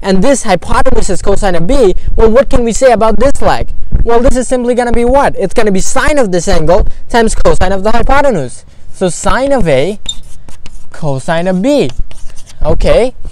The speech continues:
and now we can conclude what this leg has to be. If this is angle A, this hypotenuse is cosine of B, this must be what? Cosine of A,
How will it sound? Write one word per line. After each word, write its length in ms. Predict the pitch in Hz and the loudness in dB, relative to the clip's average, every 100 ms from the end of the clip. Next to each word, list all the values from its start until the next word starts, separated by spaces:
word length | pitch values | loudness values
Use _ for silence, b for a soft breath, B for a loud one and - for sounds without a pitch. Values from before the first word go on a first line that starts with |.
| - - | -8 -4
and 160 | 185 | 0
now 180 | 202 220 | 2 2
we 140 | 233 | 0
can 240 | 190 214 160 | -2 -4 -4
conclude 340 | 180 170 190 | -8 -4 -2
what 200 | 175 165 | 2 2
this 200 | 240 - | 4 2
leg 220 | 208 165 | 2 2
has 160 | 151 - | 2 2
to 100 | 156 | 2
be. 200 | 135 185 - B B | 0 0 0 B B
If 120 | 165 | 0
this 200 | 185 285 | 2 2
is 100 | 294 254 | 4 2
angle 300 | 254 247 247 | 2 2 4
A, 240 | 247 262 b b - | 2 0 b b -2
this 540 | 151 269 - - - - - | 0 2 2 2 0 0 0
hypotenuse 580 | - 226 233 226 233 233 | 0 2 2 2 2 0
is 120 | 226 - | -2 0
cosine 320 | 226 240 226 | 0 0 0
of 100 | 214 | 0
B, 220 | 226 240 b b - | 0 -2 b b -2
this 320 | 175 247 202 | 2 0 -2
must 280 | 196 170 160 | -4 -4 -2
be 100 | 165 | -2
what? 260 | 151 117 - - - | -2 -4 -8 -10 -8
Cosine 580 | - 233 269 233 180 151 | -2 0 -2 -2 -4 -4
of 160 | 135 | -4
A, 300 | 139 127 185 | -2 -2 -2